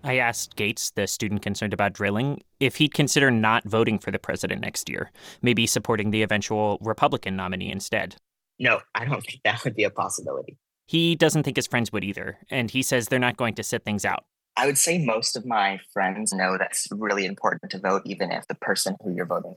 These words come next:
Speaker 2: for is, like, not perfect, even if not everything is as you would want it.
Speaker 1: And that's something the president and his team are counting on.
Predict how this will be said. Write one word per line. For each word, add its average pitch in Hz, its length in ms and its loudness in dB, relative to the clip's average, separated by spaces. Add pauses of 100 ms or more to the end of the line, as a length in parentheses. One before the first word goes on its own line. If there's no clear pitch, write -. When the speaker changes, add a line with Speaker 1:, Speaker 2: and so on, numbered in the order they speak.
Speaker 2:
for 90 220 -2
is, - 100 -10
like, 80 160 -4
not - 220 -4
perfect, - 500 -6 (640)
even 82 240 -6
if - 220 -4
not 95 260 2
everything 87 480 -2
is - 300 -2
as 73 200 0
you 71 120 -8
would 67 140 -10
want 62 280 -2
it. - 160 -4 (400)
Speaker 1:
And 139 300 0
that's 147 220 2
something 160 280 0
the 139 60 -2
president 131 540 0
and 117 120 -2
his 117 160 -2
team 110 460 -2
are 101 100 0
counting 98 440 -6
on. 62 200 -8